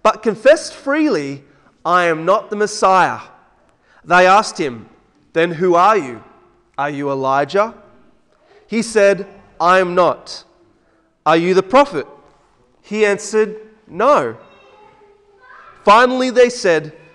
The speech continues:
"Who are you? Give us an answer to take back to those who sent us.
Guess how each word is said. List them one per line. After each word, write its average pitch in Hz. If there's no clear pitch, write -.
"Who 233
are 247
you? 135
Give 240
us 269
an 226
answer 233
to 180
take 226
back 214
to 202
those 202
who 185
sent 214
us. -